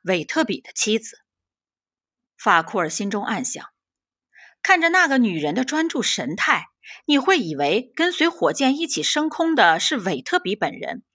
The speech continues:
而不是兰达佐。想到这里，法库尔不禁耸耸肩。在巨大的压力下，人们多多少少都会有一些身体的不适反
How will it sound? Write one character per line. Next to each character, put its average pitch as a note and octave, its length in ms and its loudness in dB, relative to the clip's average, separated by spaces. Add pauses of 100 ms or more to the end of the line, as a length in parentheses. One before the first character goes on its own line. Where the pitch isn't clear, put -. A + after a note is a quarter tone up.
(420)
而 F#4+ 200 4
不 F#3 240 -2
是 E4 200 2
兰 E3 240 -4
达 C3+ 180 -4
佐。 - 280 -12 (1080)
想 C4 280 0
到 C#4 140 2
这 F#4 220 4
里， D#3 460 -2 (220)
法 D#3+ 300 -4
库 - 180 -4
尔 D3 100 2
不 F3 140 -8
禁 F#3 220 -6
耸 D3+ 220 -8
耸 - 200 -12
肩。 F#3+ 380 -6 (1600)
在 E3 180 -2
巨 F3+ 240 -4
大 D#3+ 140 0
的 C3 100 -8
压 F3+ 240 -2
力 E3 160 -6
下， - 260 -6 (400)
人 D4 140 4
们 G4 160 0
多 G4 260 4
多 G4 200 4
少 F#3 300 -2
少 F#3+ 300 -4
都 A#3+ 180 2
会 A#3+ 140 2
有 E3+ 120 -4
一 F#3+ 120 -8
些 F#3+ 260 0
身 D#4 320 -2
体 - 160 -6
的 - 100 -8
不 - 160 -10
适 - 220 0
反 - 180 -8